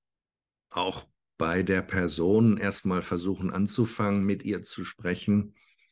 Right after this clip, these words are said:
und so weiter. Aber es zeigt sich eben oft, dass gerade diese Personen nicht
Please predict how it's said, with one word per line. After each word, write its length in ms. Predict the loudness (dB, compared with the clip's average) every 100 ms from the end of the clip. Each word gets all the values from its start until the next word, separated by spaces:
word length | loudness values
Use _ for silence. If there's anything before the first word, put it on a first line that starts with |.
| _ _ -20 -20
und 240 | -6 -2 -2
so 200 | 0 0
weiter. 400 | 0 -2 -2 -2
Aber 100 | -2
es 160 | -2
zeigt 280 | -2 0 0
sich 220 | 0 -2
eben 220 | -2 -2 -2
oft, 240 | -6 -4
dass 200 | -4 -4
gerade 340 | -4 -2 0
diese 420 | -2 2 2 2 0
Personen 960 | 0 -2 0 -2 0 0 0 -2 0
nicht 640 | 0 -2 -4 -18 _ -20